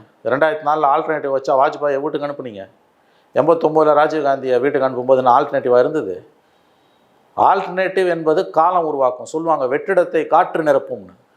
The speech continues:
இவங்க தான் சாஸ்வதம், இதுதான் வாழ்க்கையில நிரந்தரம்னு எதுவுமே கிடையாது. அதை ஞாபகம் வச்சுக்கோங்க.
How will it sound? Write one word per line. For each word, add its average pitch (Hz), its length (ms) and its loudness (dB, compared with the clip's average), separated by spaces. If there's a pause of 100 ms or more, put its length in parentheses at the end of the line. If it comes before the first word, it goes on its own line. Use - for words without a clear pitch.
(220)
இவங்க 156 300 6
தான் 196 260 2
சாஸ்வதம், 180 680 0
இதுதான் 170 480 4
வாழ்க்கையில 175 320 -2 (320)
நிரந்தரம்னு 165 480 2
எதுவுமே 165 400 0
கிடையாது. 143 540 0
அதை 113 120 -8
ஞாபகம் 131 320 0
வச்சுக்கோங்க. 98 320 -18